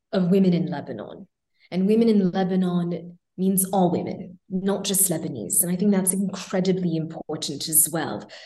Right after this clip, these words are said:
um, because this crisis, these crises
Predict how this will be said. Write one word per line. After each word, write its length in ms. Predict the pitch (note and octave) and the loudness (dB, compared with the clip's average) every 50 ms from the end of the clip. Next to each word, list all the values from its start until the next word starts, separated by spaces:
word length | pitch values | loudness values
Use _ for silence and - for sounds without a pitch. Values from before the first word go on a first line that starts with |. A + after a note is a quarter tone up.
| - - - - | -20 -20 -6 -2
um, 160 | F3 F3+ F3 | 0 2 2
because 260 | F3 F#3 F3+ F#3+ F#3 F#3+ | 2 2 2 2 2 2
this 160 | G3 F#3+ - | 2 2 2
crisis, 560 | - - - F#3+ F#3+ F#3 - - F#3 - F#3+ | 0 -2 0 0 2 2 2 2 0 0 0
these 240 | F3 G3+ G3 - - | -2 0 0 -2 -2
crises 840 | - - - A3 D4+ D#4+ - - - - - - - - - - | -4 -4 0 2 4 4 4 4 2 0 -4 -8 -6 -4 -2 -4